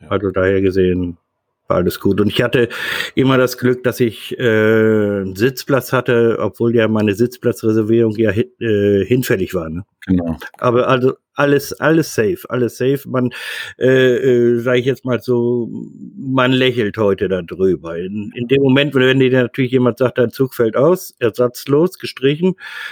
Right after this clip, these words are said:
Speaker 2: dann denkst du auch, ja, super, fängt gut an. Aber im Endeffekt, es war kein Stress, richtig.
Speaker 1: Ja, genau. Und dann bist du irgendwann in Bremen angekommen und hattest ja
Speaker 2: Richtig.
Speaker 1: erst, oder hattest die ganze Zeit ja, äh, Unterkunft gefunden bei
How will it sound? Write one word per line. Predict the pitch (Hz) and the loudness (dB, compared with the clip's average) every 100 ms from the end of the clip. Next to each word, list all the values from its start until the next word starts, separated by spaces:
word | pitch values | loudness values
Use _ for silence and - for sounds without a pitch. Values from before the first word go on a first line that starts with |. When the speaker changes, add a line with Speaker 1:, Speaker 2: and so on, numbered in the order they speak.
| - | -12
Speaker 2:
dann | 123 | -2
denkst | 123 120 | 0 2
du | 131 | 2
auch, | 117 92 | 2 2
ja, | 107 92 | 0 0
super, | 139 110 | -2 -2
fängt | - 98 107 | 0 -4 0
gut | 123 120 | 0 2
an. | 110 92 - - - - _ | 0 0 -6 -16 -16 -20 _
Aber | 101 107 107 104 87 - | 0 2 4 2 0 -4
im | 117 90 | -4 0
Endeffekt, | 117 113 104 107 - | 0 -2 -4 -8 -10
es | - - 110 | -12 -4 -2
war | 104 | -2
kein | - 107 - | -2 -4 -2
Stress, | - - - - - - - - _ _ - - | -6 -6 -4 -4 -2 -6 -8 -20 _ _ -18 -2
richtig. | 110 - 90 87 - _ _ | -2 -2 -6 -8 -12 _ _
Speaker 1:
Ja, | - | -18
genau. | 82 - - - _ | -16 -16 -20 -20 _
Und | 117 101 98 | -2 0 0
dann | 110 113 | 0 0
bist | 120 120 - | -2 -4 0
du | 120 117 | 0 2
irgendwann | 120 113 104 101 104 | 2 2 0 0 2
in | 95 95 | 2 2
Bremen | 98 92 82 | 2 0 0
angekommen | - 113 147 - 135 131 127 | 0 0 0 0 2 2 2
und | 110 104 | 0 -2
hattest | 110 113 - | -4 -4 -2
ja | 104 | -2
Speaker 2:
Richtig. | 113 113 107 | -2 -2 -4
Speaker 1:
erst, | - | -2
oder | 117 95 | 0 0
hattest | 117 110 | 0 0
die | 101 | 0
ganze | 110 123 123 | 0 0 0
Zeit | - 107 | -2 -2
ja, | - 101 92 98 110 92 90 | 0 2 2 2 0 2 2
äh, | 92 | 2
Unterkunft | 104 104 98 95 | -2 -2 -2 -4
gefunden | 92 - 95 85 78 | -4 -2 -2 0 -2
bei | 82 80 80 | 0 0 -2